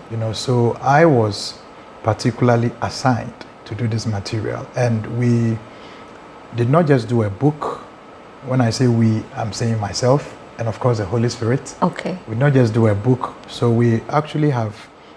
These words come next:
Speaker 1: established an annual Birthing Prophetic Promises, uh, sixty days of prayer. So you see that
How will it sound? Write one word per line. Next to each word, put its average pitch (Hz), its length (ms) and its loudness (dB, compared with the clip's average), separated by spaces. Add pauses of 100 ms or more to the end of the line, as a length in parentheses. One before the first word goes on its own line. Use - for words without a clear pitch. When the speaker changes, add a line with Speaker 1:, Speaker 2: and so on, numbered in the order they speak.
(120)
Speaker 1:
established 123 600 -2
an 113 260 -6
annual 123 580 0 (600)
Birthing 123 360 2
Prophetic 110 420 -4
Promises, 107 580 -4 (440)
uh, - 140 -8
sixty - 380 -2
days 113 280 2
of 107 140 -2
prayer. 107 320 0 (540)
So - 120 -8
you 110 200 2
see 156 180 4
that 120 200 4